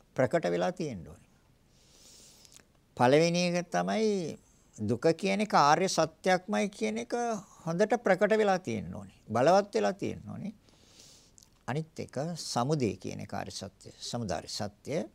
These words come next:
හොඳට ප්‍රකට වෙලා බලවත් වෙලා තියෙන්න ඕනේ. අනිත් එක මාර්ග සත්‍ය. දැන් නිවන තම නැහැ. මාර්ග සත්‍ය කියන්නේ මගට අපි හරියටම අවතීර්ණ වුණා.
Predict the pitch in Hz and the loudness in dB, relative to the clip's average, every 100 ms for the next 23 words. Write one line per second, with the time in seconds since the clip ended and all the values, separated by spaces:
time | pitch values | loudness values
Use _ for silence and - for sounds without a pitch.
0 | _ _ _ _ _ _ _ _ - - | _ _ _ _ _ _ _ _ -20 -12
1 | 107 110 135 175 - 104 127 110 131 143 | -8 -6 -6 -6 -2 -2 0 -2 -2 -2
2 | 165 151 117 120 120 - 160 160 - - | -2 0 2 0 -2 -8 -10 -10 -12 -14
3 | - - - _ _ _ _ _ _ _ | -20 -20 -20 _ _ _ _ _ _ _
4 | _ - - 98 98 - 170 147 110 101 | _ -20 -14 -12 -12 -12 -6 -2 -2 -2
5 | 80 73 - - 80 - _ _ _ _ | -8 -12 -14 -14 -14 -16 _ _ _ _
6 | _ _ - 104 95 101 110 151 - _ | _ _ -12 -10 -6 -6 -6 -8 -12 _
7 | 82 87 95 - 90 78 104 104 - - | -12 -10 -12 -16 -14 -8 -6 -8 -12 -20
8 | - - - - - _ 104 110 135 175 | -20 -20 -18 -20 -20 _ 2 6 6 6
9 | 156 120 104 - 104 120 127 147 117 110 | 4 2 0 -2 -4 -2 0 2 2 4
10 | 117 143 170 202 170 - 190 185 147 139 | 4 4 4 6 6 6 0 2 4 4
11 | 147 156 151 190 196 143 147 170 170 190 | 4 4 2 2 4 6 4 2 2 2
12 | 208 202 143 110 | 2 2 2 0